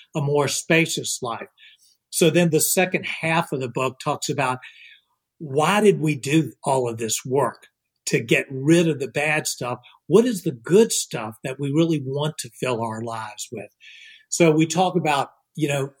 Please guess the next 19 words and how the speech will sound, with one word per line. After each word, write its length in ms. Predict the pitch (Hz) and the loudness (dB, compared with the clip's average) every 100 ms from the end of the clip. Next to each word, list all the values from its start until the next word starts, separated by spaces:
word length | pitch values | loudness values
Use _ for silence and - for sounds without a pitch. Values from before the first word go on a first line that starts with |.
| - | -4
finding 440 | 165 160 160 143 131 | 0 0 0 -2 -4
joy 640 | 123 135 131 131 123 117 - - | 0 2 2 0 -2 -4 -12 -6
in 460 | 147 135 131 131 123 _ - | -2 0 -2 -6 -16 _ -8
our 340 | 143 127 123 | -2 0 0
lives. 520 | 120 127 120 113 110 - | -2 -2 -2 -6 -8 -8
We 100 | 127 | -4
talk 320 | - 151 - | 0 0 2
about 440 | 139 147 139 135 - - - | 0 2 2 0 -4 -20 -14
creating 460 | - 170 165 170 156 | 2 4 6 4 0
some, 260 | - 139 - _ _ | -2 -6 -10 _ _
some 240 | - - 139 | -6 -4 -4
quiet 600 | - 165 165 160 131 - - | -2 0 2 2 -2 -10 -8
in 160 | 151 127 | -6 -2
our 160 | 123 | -2
lives, 640 | 117 117 107 101 98 - - _ _ - | -4 -4 -6 -8 -12 -14 -14 _ _ -4
talk 160 | 170 165 | 0 2
about 240 | 160 151 | 2 0
creating 540 | - 156 151 147 135 - | 0 2 2 0 -4 -6
space 840 | - - - 165 156 123 - - | -4 -4 -2 0 2 0 -2 -4